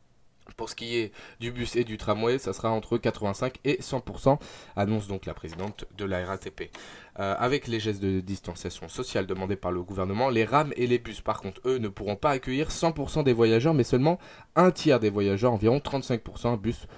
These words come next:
par exemple, ne pourra accueillir qu'une vingtaine de personnes.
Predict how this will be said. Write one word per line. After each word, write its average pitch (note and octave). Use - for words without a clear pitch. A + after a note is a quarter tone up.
par G2
exemple, F#2
ne G2
pourra F2+
accueillir G2+
qu'une F#2+
vingtaine C3+
de B2
personnes. -